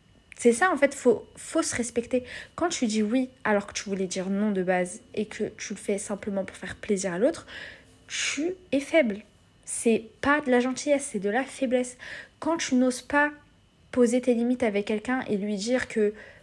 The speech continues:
voilà, ça, ça t'a pas plu, que ça, t'aimerais que ça ne se reproduise plus. Et que voilà, si tu n'oses pas faire ça, ce n'est pas de la gentillesse, c'est de la faiblesse. Parce qu'il y en a certains qui vont dire, «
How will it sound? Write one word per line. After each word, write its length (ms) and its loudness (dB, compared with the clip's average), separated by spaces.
voilà, 340 6
ça, 160 -2
ça 160 -2
t'a 120 0
pas 180 -2
plu, 480 2
que 200 2
ça, 640 2
t'aimerais 420 2
que 140 -8
ça 140 -2
ne 60 -2
se 120 -6
reproduise 540 -6
plus. 320 -2
Et 440 6
que 120 -4
voilà, 300 4
si 180 -4
tu 160 0
n'oses 180 2
pas 180 4
faire 220 -2
ça, 240 -2
ce 220 -8
n'est 100 2
pas 160 0
de 80 2
la 120 4
gentillesse, 760 -4
c'est 220 -4
de 60 2
la 80 2
faiblesse. 480 0
Parce 160 -4
qu'il 140 0
y 20 2
en 60 2
a 60 2
certains 280 -4
qui 140 -6
vont 100 -4
dire, « 160 -2